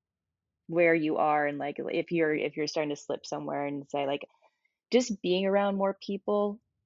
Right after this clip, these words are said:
will help without having to say, like, "I'm having a hard time." Just, just exposing yourself to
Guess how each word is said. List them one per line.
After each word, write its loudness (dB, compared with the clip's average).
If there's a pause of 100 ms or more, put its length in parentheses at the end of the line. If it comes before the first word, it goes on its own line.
(160)
will 4
help 0 (140)
without 4
having -2
to -4
say, -4
like, -2
"I'm -2
having -4
a -8
hard -4
time." -6
Just, -8
just -4
exposing -2
yourself -4 (100)
to -6